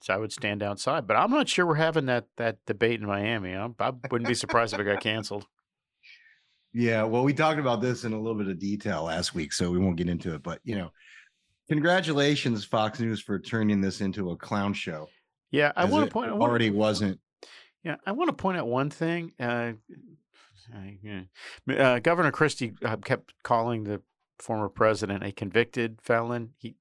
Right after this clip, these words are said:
Speaker 1: hasn't actually been convicted of anything. I don't know, I don't know how to say that nicely, but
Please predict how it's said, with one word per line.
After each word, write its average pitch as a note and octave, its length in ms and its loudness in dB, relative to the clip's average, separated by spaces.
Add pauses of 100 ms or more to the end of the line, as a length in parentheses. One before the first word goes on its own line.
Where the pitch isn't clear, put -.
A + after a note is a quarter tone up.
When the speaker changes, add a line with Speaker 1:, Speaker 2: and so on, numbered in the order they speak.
Speaker 1:
hasn't G#3 300 -8
actually B2+ 300 -2
been G#2 200 -2
convicted G2 520 -2
of E2+ 100 -6
anything. E2+ 460 -10 (220)
I F#2+ 60 -12
don't A#2 160 -6
know, G2 200 -2 (140)
I A#2+ 40 -6
don't B2+ 100 0
know B2+ 80 4
how A#2+ 60 4
to A2+ 100 2
say C3 220 4
that G#2+ 220 4
nicely, A2+ 480 0
but F#2 260 -2